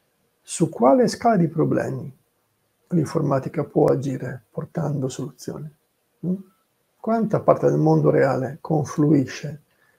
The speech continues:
è traducibile, è trasponibile in un problema informatico, quindi un problema a cui l'informatica possa dare una risposta con le caratteristiche previste? Scommetterei, diciamo, non è, non è una cosa particolarmente nobile scommettere, ma secondo me diversi di voi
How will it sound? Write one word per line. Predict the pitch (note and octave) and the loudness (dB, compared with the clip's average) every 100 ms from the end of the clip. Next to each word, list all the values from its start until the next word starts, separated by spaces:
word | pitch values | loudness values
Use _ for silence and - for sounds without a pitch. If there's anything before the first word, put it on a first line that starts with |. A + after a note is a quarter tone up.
| _ | _
è | - E3 | 0 0
traducibile, | D#3 D#3 D3 C#3+ - C#3+ C3 B2+ | 2 2 2 -2 0 0 0 -4
è | B2+ | 0
trasponibile | D#3+ D#3 - D#3 C#3+ C3 D3+ C3+ | 2 2 0 0 0 -2 -2 -2
in | D3 | -2
un | C#3+ | -4
problema | C3+ C#3+ D3 D3 C#3 | -2 0 2 0 0
informatico, | C3+ A2 E3+ D3+ D#3 C3+ C#3 C#3+ - | -4 -4 -4 0 0 -2 -6 -10 -6
quindi | D#3 C#3+ | -4 -4
un | C3+ | -4
problema | - D3+ D#3+ C3+ | -6 -2 -2 -2
a | |
cui | - C#3 | -4 -6
l'informatica | C3 D#3+ D#3+ C#3 F3 | -6 -2 -2 0 -4
possa | E3 C#3+ | -4 -4
dare | D#3+ | -2
una | C#3+ | -2
risposta | C#3+ - F#3 - - | -4 -2 -2 -2 -6
con | - F#3 | 4 4
le | |
caratteristiche | F3+ D3 D3 D3+ - C#3+ | 4 0 0 -4 -4 -6
previste? | C3+ - F3 G#3+ - B3 A#3+ _ _ _ _ _ - - - _ _ _ _ | -6 -2 -2 -2 -6 -8 -10 _ _ _ _ _ -20 -20 -20 _ _ _ _
Scommetterei, | - F#3+ F#3 F3 E3+ F3+ E3+ | -12 0 4 4 6 8 8
diciamo, | D3 C#3+ C3+ | 6 0 -2
non | C3+ | 0
è, | D3+ | 0
non | D3 D#3+ D#3+ | 0 -2 -2
è | |
una | D3+ D3 | -2 -4
cosa | - D#3 C#3+ | -6 -6 -6
particolarmente | - C#3+ D3+ D3+ D3+ D3 D#3 | -6 -10 -4 -2 0 0 2
nobile | D3 C#3+ C#3+ C#3+ | 2 2 0 -4
scommettere, | - D#3+ D3 D3 D#3 | -6 -4 -4 -4 -4
ma | D#3 | -2
secondo | - - A#3 A3+ | -2 -4 -2 0
me | E3 | 2
diversi | D3+ E3 F3 - D3 | 4 6 6 4 -6
di | D3+ | -4
voi | D3+ D3+ C#3+ C3+ | 2 4 4 2